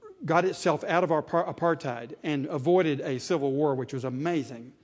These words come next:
that God enabled them to do that. And by the way, that was largely led by Christian leaders. And that's the reason I believe they didn't have a civil war some ten years ago. But, uh, before that,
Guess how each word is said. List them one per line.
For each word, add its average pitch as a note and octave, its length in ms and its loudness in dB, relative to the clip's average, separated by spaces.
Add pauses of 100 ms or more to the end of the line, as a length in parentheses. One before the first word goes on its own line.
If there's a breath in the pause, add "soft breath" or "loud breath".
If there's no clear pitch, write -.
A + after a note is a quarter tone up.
(260 soft breath)
that C#3 480 -6
God D3 240 2
enabled C#3 300 -4
them C3 160 -4
to B2 60 -8
do C#3 220 -2
that. B2 120 -6
And B2+ 120 -10
by D#3 100 4
the D#3+ 60 4
way, D3 140 2
that E3 120 2
was C3+ 140 -2
largely D#3+ 440 2
led C#3+ 280 -2
by A#2+ 120 -8
Christian C#3 420 -8
leaders. B2 440 -10 (320 soft breath)
And C3+ 120 -4
that's C#3+ 240 -4
the C#3 100 -8
reason C3+ 340 -2
I B2 100 -10
believe C3 240 -6
they B2+ 100 -8
didn't E3 240 -4
have B2+ 160 -8
a A#2 60 -12
civil A#2+ 300 -8
war B2 260 -10 (260 soft breath)
some B2+ 240 -8
ten B2+ 160 -8
years C3 220 -12
ago. C3 240 -14 (760 soft breath)
But, D#3 240 2
uh, C#3 200 2 (880 soft breath)
before C4+ 440 4
that, C3 360 -4